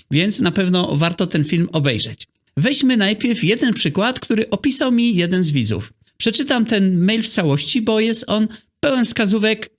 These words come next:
czego właściwie należy unikać, a potem opowiemy sobie, co zrobić, jeśli u rodziny potencjalnego partnera występuje chociaż jedna z nich. No a na samym końcu dam ci przykład z własnego życia,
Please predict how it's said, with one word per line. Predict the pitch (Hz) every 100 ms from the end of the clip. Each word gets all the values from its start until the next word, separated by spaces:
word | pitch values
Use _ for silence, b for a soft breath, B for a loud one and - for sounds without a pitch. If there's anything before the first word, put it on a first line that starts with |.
| -
czego | 294 269
właściwie | 220 196 - 220
należy | 208 196 202
unikać, | 175 131 170 214 - - b b b b
a | 208
potem | 277 277 214 214 233 -
opowiemy | 233 233 220 214 202
sobie, | 226 202 202 - _
co | - 254
zrobić, | 208 196 180 190 - B _
jeśli | 165 - 165
u | - 165
rodziny | 156 147 233 226
potencjalnego | 226 160 156 143 135 165 180
partnera | 156 123 180 190 196 190 B - 180
występuje | 254 254 196 190 180 214 B B
chociaż | - 220 240 240 -
jedna | 175 196 196 180
z | 127
nich. | 104 - _ _ -
No | -
a | 233
na | 220
samym | 254 226 196
końcu | 220 202 208 196 B B 170
dam | 220 220
ci | 233 214
przykład | - 262 240 185
z |
własnego | 180 - 175 156
życia, | 156 156 147